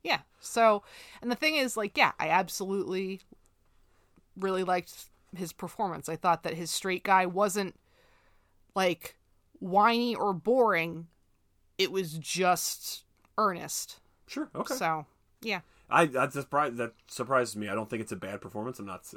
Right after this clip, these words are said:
Speaker 2: uh, you know, I just am surprised that it resonated with you that
Speaker 1: Yeah.
Speaker 2: much.
Speaker 1: Yeah.
Speaker 2: Um,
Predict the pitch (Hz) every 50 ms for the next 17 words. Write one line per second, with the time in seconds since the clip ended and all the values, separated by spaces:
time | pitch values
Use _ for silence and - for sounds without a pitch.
0 | - - 95 92 95 98 90 85 82 78 - - 104 110 113 113 113 - 113 123
1 | 120 117 - 113 - 131 120 117 110 107 107 110 110 - 101 110 - - 104 107
2 | 104 98 104 104 101 101 95 92 95 90 95 98 101 101 98 95 90 87 82 80
3 | _ _ _ _ - - 262 359 392 82 - - - - - _ _ _ _ _
4 | _ - 170 196 269 302 220 - _ _ _ _ _ 107 113 110 110 107 104 92